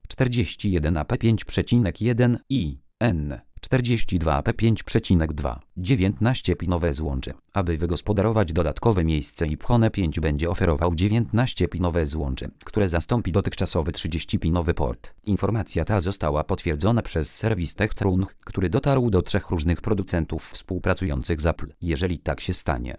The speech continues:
pojawi się problem z akcesoriami, które posiadają właściciele wcześniejszych generacji iPhone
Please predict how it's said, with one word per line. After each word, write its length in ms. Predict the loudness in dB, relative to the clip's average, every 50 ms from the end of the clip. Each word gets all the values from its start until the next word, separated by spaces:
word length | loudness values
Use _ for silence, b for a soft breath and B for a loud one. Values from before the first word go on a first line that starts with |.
| -6 2
pojawi 340 | 4 4 6 6 4 2 0
się 100 | 0 2
problem 360 | 4 4 6 6 6 4 4
z 60 | 4
akcesoriami, 800 | 2 0 0 -2 -2 0 0 0 -2 -2 -2 -4 -4 -4 -6 -8 -10 -12
które 360 | -10 -4 0 2 2 2 4
posiadają 640 | 2 0 0 0 2 2 2 2 4 4 2 2 2
właściciele 640 | 2 0 -2 -2 -4 -4 -6 -4 -2 0 2 2 2
wcześniejszych 600 | 2 2 0 0 0 0 0 0 0 -2 -4 -2
generacji 680 | 0 0 0 2 2 0 0 0 -2 -4 -4 -4 -4
iPhone 380 | -4 -4 -4 -2 -2 -2 -2 -4